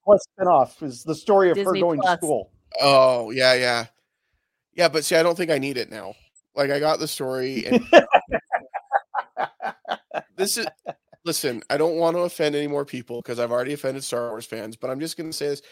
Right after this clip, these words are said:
Speaker 3: We don't always need more of a story. Sometimes a story has a beginning, a middle, and an end, and that's the end. And it's
Speaker 1: The Matrix.
Speaker 3: okay.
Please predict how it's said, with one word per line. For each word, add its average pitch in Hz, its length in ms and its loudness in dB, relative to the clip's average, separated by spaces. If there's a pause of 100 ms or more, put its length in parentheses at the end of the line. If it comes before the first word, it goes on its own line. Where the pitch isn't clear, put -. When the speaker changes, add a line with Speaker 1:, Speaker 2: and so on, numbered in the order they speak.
(280)
Speaker 3:
We 220 140 -8
don't 269 300 -4
always 196 500 0
need 143 600 -4 (300)
more 143 320 2
of 131 120 -4
a 123 40 -6
story. 107 460 -8
Sometimes 190 540 -2
a 170 60 -4
story - 300 -8
has 127 200 -4
a 120 40 -12
beginning, 131 400 -6
a 127 40 -8
middle, 127 260 -8
and 120 100 -6
an 117 160 -8
end, 123 280 -6
and 127 140 -8
that's 151 220 -2
the - 180 -14
end. 131 320 -4 (640)
And 151 100 0
it's 160 180 -4
Speaker 1:
The 185 80 -2
Matrix. 165 280 -6
Speaker 3:
okay. 143 320 -2